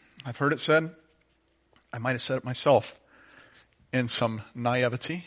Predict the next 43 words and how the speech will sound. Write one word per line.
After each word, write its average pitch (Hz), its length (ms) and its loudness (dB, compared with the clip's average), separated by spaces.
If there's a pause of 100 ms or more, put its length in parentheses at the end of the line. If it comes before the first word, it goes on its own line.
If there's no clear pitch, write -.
in 127 80 -8
my 113 140 -6 (120)
distant 120 320 -2
past, - 540 -4 (1000)
that 180 120 10
all 240 180 10
religions 254 580 6
are 226 220 8
the 226 100 0
same. 143 460 2 (260)
<laughs> - 80 -2 (1000)
And 185 100 6
when 196 80 12
a - 40 6
person 285 320 8
says 277 280 8
that, 123 260 4
"All 147 240 10
religions 123 560 2
are 120 100 6
the 117 100 0
same," 151 720 4
they 202 400 4
either 285 460 4
are 202 120 4
misinformed 165 880 4 (300)
or 165 140 8
they're 165 140 8
kind 175 220 8
of 131 120 8
wishing 170 360 6
it - 100 0
were 113 140 0
so, 123 580 4 (1160)
and 131 440 -2
that 135 160 2
wish - 440 0
just - 260 0
isn't 120 200 -2
coming 117 200 -2
true - 160 -4
for 120 160 -10
them. 101 180 -16